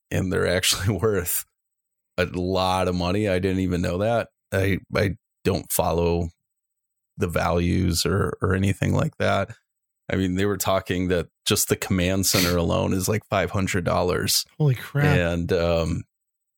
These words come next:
Speaker 1: yeah, and it, when you have all the parts and pieces and for, for the right person, and, you know, so I have some of those bigger items, which is just so strange. Um,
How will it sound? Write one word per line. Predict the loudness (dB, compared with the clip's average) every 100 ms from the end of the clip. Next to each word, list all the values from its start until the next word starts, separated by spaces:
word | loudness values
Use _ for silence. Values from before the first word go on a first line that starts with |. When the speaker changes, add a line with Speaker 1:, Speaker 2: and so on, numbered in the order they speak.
| _
Speaker 1:
yeah, | 0 2 2
and | -2 -2
it, | -2 0
when | 0 0
you | 0
have | 0 0
all | -2
the | -2
parts | -2 -2 0 -2
and | 0
pieces | 0 2 2 2 2 0 0
and | 0 0 -4 _ _ _ _ _
for, | -4 0 2 0
for | -2 -2
the | 0
right | 0 0 0
person, | -2 0 -2 -2 0 0
and, | -2 -2 -4 -10 _ _
you | -2
know, | 0
so | 0 0
I | 0
have | 0 0 0
some | 0 0
of |
those | 0 -2
bigger | -2 -2 0 -2
items, | 0 0 -2 -4 -4 -4
which | -2 -2
is | -2 0
just | 0
so | 0 0
strange. | -2 0 0 0 -2 -6 -8 _ _ _ _ _
Um, | -2 0 0 -4 -6